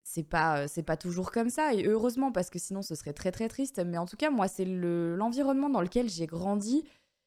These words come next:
et donc je trouve que c'est quand même assez toxique. Attention, hein,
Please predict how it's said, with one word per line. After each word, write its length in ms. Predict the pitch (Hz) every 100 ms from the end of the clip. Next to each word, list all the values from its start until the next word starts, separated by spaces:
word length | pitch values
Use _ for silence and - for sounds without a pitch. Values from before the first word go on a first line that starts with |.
| -
et 120 | 196
donc 340 | 190 254 285 - _ -
je 140 | 175 190
trouve 220 | - 269
que 100 | 220
c'est 160 | - 175
quand 180 | 202
même 140 | 247 185 -
assez 320 | 196 - 269
toxique. 680 | 262 - 214 - - - - - _ _
Attention, 500 | 170 180 180 - 175
hein, 260 | 151 160